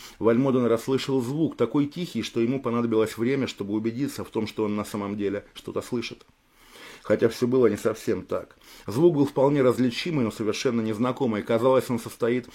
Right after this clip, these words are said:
из множества отдельных звуков. Их общая волна двигалась вперёд, сотканная из разных шорохов и скрипов, какие бывают, когда что-то точат, шлифуют или скребут.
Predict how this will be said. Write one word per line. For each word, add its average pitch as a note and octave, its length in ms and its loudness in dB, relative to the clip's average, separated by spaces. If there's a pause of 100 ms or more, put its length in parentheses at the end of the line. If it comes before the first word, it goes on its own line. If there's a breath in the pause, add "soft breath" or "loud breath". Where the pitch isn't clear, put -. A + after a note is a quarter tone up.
(140 loud breath)
из G#2+ 120 -2
множества A2 520 2
отдельных G2+ 380 -2
звуков. F#2+ 460 -10 (380 loud breath)
Их A#2+ 180 2
общая D3 280 4
волна C#3+ 380 4
двигалась G2+ 400 0
вперёд, A#2+ 400 -2 (300 loud breath)
сотканная C#3+ 560 4
из A#2 80 4
разных A#2+ 360 4
шорохов B2 520 -2
и - 40 -14
скрипов, C#3+ 440 -6
какие A2 260 -2
бывают, A2 380 4
когда G#2+ 240 -4
что-то A2 320 -4
точат, C3+ 360 -4
шлифуют A2 540 -6
или G2+ 100 -8
скребут. A2+ 520 -8